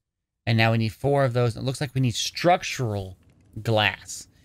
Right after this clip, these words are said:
And what is structural glass? It's glass with steel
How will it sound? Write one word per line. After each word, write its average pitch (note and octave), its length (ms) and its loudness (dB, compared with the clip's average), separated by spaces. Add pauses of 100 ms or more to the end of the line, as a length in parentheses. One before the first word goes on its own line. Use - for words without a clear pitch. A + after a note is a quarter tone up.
(260)
And A#2+ 80 0
what C3+ 140 4
is C3 80 -2
structural C3+ 460 -2
glass? C3+ 520 0
It's C3 200 -6
glass C#3+ 520 0
with B2+ 240 -2
steel B2 720 -2